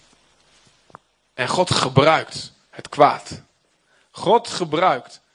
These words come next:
Satan om zijn plan te vervullen. Het kruis is het grootste voorbeeld. Saat-, als de duivel wist wat God zou doen met het kruis, staat er in de Bijbel,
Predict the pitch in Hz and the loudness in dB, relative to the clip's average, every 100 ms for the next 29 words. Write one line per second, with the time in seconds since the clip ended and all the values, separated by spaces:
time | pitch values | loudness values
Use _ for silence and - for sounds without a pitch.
0 | _ - - 165 151 135 113 131 _ _ | _ -14 2 4 4 0 -10 -14 _ _
1 | _ _ _ _ _ _ _ 131 123 117 | _ _ _ _ _ _ _ -6 -4 0
2 | 135 135 135 131 - 139 131 _ _ _ | 0 2 -2 -8 -8 -8 -10 _ _ _
3 | - _ _ _ _ _ _ - - - | -20 _ _ _ _ _ _ -12 -10 2
4 | 196 185 127 - - - _ 120 123 - | 6 6 6 -4 -12 -18 _ -14 -12 -6
5 | 131 - 127 131 123 - - - _ _ | -6 -6 -8 -6 -8 -14 -20 -20 _ _
6 | _ _ _ _ _ _ _ _ _ _ | _ _ _ _ _ _ _ _ _ _
7 | _ _ _ - 175 185 208 190 185 151 | _ _ _ -10 -2 -2 -2 -4 -6 -2
8 | 175 180 240 254 226 233 151 - - 131 | -2 0 0 -2 -2 -4 -4 -10 -14 -12
9 | - 180 - 175 180 160 123 127 - 160 | -8 -8 -4 -4 -4 -8 -12 -14 -10 -4
10 | 175 233 - - - 185 190 151 135 127 | -2 -2 -6 -4 -4 -6 -6 -4 -4 -10